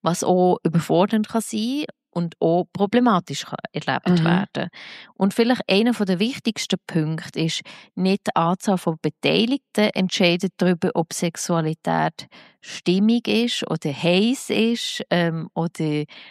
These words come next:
Speaker 1: befriedigend erlebt wird, sondern ob sie freiwillig ist, informiert ist und für alle Beteiligten passend gestaltet wird.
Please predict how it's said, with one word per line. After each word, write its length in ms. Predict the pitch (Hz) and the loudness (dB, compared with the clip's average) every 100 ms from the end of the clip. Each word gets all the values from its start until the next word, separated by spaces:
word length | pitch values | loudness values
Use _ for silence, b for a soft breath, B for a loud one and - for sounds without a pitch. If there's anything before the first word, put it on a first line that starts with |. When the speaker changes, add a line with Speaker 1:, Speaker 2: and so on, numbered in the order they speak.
| B | B
Speaker 1:
befriedigend 720 | 160 160 185 294 294 262 247 | -4 0 0 2 0 0 0
erlebt 480 | - 208 214 - - | 0 2 0 -2 -2
wird, 260 | 196 202 - | 0 0 0
sondern 360 | 190 180 170 | 0 2 0
ob 220 | - 165 - | -2 -4 -2
sie 260 | 165 - - | -2 -2 -6
freiwillig 800 | - - 170 185 196 196 190 180 | -8 0 2 2 2 0 -2 -2
ist, 340 | 175 175 - B B - | -2 -2 -6 B B -2
informiert 840 | 165 156 160 156 165 185 196 - | 0 0 0 2 4 4 2 0
ist 280 | 165 180 - | 0 0 0
und 140 | 165 160 | -2 -2
für 160 | - | 0
alle 240 | 139 160 170 | 2 2 0
Beteiligten 800 | 151 - 147 156 160 - - - | -2 -4 -2 -2 -4 -6 -6 -4
passend 480 | - 139 - 160 147 | 0 0 0 -6 -6
gestaltet 680 | - - 147 - - 165 - | -8 -4 -2 -2 -8 -12 -10
wird. 420 | - - _ - | -8 -8 _ -20